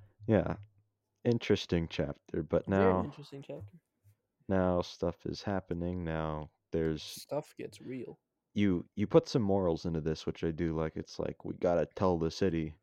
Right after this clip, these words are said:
Speaker 1: even though it's like, I feel like we might have,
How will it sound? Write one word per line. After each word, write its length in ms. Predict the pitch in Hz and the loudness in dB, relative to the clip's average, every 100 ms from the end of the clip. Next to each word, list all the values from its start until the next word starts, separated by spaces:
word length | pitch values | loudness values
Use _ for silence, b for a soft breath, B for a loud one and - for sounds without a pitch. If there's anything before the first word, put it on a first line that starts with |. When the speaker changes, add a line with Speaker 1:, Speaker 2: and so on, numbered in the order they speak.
| _ _ _ | _ _ _
Speaker 1:
even 180 | - 98 | -2 0
though 120 | 92 85 | 2 2
it's 160 | - | 2
like, 220 | 87 80 - _ _ _ _ _ _ _ _ _ _ _ | 0 0 -4 _ _ _ _ _ _ _ _ _ _ _
I 140 | 92 87 | -4 2
feel 200 | 135 139 | 6 8
like 180 | 110 | 8
we 200 | 104 87 - | 6 4 4
might 180 | 98 87 | 4 4
have, 360 | 82 78 - | 4 0 -12